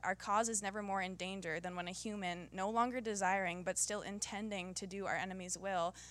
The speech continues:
looks around upon a universe from which every trace of him seems to have vanished, asks why he has been forsaken, and still obeys. And I think that really encapsulates the pursuit of, of change and transformation to look more like Christ, because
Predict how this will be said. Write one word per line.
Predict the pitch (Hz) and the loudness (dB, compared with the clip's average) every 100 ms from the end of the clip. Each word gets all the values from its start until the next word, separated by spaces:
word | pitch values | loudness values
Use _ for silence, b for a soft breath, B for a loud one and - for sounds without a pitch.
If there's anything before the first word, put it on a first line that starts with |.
| B - | B -4
looks | 220 - | 2 4
around | 262 226 226 233 | 6 8 8 6
upon | - 214 | 0 -4
a | 202 | -2
universe | 196 196 185 180 - | -4 0 2 0 0
from | 196 190 | -4 -4
which | 196 - | -4 -2
every | 196 208 | -2 -2
trace | - 202 214 208 | -4 -2 0 0
of | 202 | -2
him | 180 185 | -4 -4
seems | 185 185 | -6 -6
to | 185 | -6
have | 180 | -4
vanished, | 160 170 170 160 175 - - 185 | -2 -2 0 -2 -2 -6 -4 2
asks | 202 214 - - | 2 2 4 4
why | 220 190 | 4 2
he | 196 214 196 196 | 0 -6 -8 -8
has | 196 196 | -6 -6
been | 185 185 | -6 -8
forsaken, | 170 - 190 190 180 165 - | -4 -2 -2 -2 -4 -4 -6
and | 180 | 2
still | - 185 175 | 4 4 2
obeys. | 165 170 175 165 - | -2 -2 -4 -2 -4
And | 190 | -4
I | |
think | 190 233 - | -4 -6 0
that | 208 214 196 | 4 4 2
really | 208 196 190 | -4 -4 -6
encapsulates | 208 190 220 214 180 175 147 - B B B B | -4 -4 -4 -8 -6 -6 -6 -8 B B B B
the | 202 | -6
pursuit | 220 208 - 226 - | 0 4 4 2 0
of, | 196 180 175 - | -2 -2 -4 2
of | 185 180 175 - - - | 4 4 -2 -12 -12 -2
change | - 214 214 185 175 185 - | 0 2 -2 -4 -4 -6 -4
and | 185 190 | -4 -4
transformation | 208 190 202 190 208 196 185 | -4 -4 -4 -4 -4 -4 -4
to | 196 | -2
look | 185 175 | -2 -2
more | 190 185 | -2 -2
like | 151 - | -2 -2
Christ, | 214 180 202 | -2 0 -6
because | 202 180 175 | -4 -2 -2